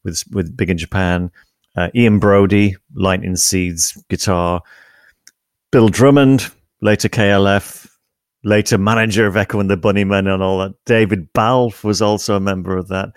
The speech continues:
And then, of course, Jane Casey, who was the,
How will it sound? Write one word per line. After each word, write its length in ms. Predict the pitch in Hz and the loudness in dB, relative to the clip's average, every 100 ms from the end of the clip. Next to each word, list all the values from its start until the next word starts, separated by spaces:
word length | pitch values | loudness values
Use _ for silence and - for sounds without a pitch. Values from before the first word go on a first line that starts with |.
| _ - | _ -4
And 160 | 113 110 | 0 2
then, 100 | 104 | 2
of 80 | |
course, 240 | - 107 - | 0 0 0
Jane 280 | 110 101 92 | 0 0 0
Casey, 540 | 101 92 - 87 85 _ _ _ _ | -2 -2 -2 -6 -8 _ _ _ _
who 160 | - 95 | -6 -4
was 440 | 87 82 - - - | -2 -4 -6 -8 -10
the, 220 | 101 95 | -8 -8